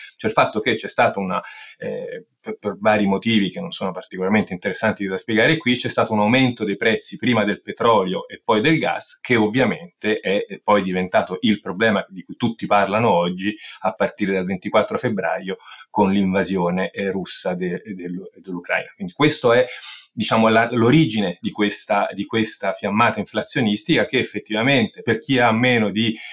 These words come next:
eh, di trenta, quaranta anni è una novità assoluta, nel senso che io stesso, che, che ne ho più di cinquanta, della, dell'inflazione degli anni settanta me ne ricordo appena, insomma, mi ricordo di qualche piccolo episodio, ma niente di più.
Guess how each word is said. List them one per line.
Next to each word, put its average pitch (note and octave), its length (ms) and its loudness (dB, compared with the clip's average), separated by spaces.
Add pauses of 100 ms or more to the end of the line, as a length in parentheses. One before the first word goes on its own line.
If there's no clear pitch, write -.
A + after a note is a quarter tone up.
(160)
eh, F#2+ 600 -2
di F#2+ 280 -4
trenta, A#2 420 2
quaranta A2+ 460 2
anni A#2 280 2
è G2+ 240 4
una G#2 300 0
novità G2 360 0
assoluta, C3 440 2
nel - 100 -8
senso F#2+ 200 -14
che F2+ 80 -10
io F#2 160 -4
stesso, - 520 -2
che, - 120 -20 (340)
che G2+ 140 -4
ne F#2+ 60 2
ho F#2+ 100 0
più A2 120 -2
di G#2+ 100 2
cinquanta, G#2 400 2 (440)
della, F#2+ 300 -2
dell'inflazione G2 640 -2
degli G2 80 0
anni G#2+ 160 0
settanta G#2 500 -4
me G2 120 -2
ne F#2 60 0
ricordo F#2 400 -2
appena, G#2+ 320 0
insomma, - 260 -6
mi - 40 -20
ricordo F2 480 -10
di F2+ 60 -20
qualche - 360 -10
piccolo F2+ 300 -6
episodio, G2 400 -2
ma F2+ 80 0
niente F#2 300 -4
di F#2+ 120 -8
più. - 160 -20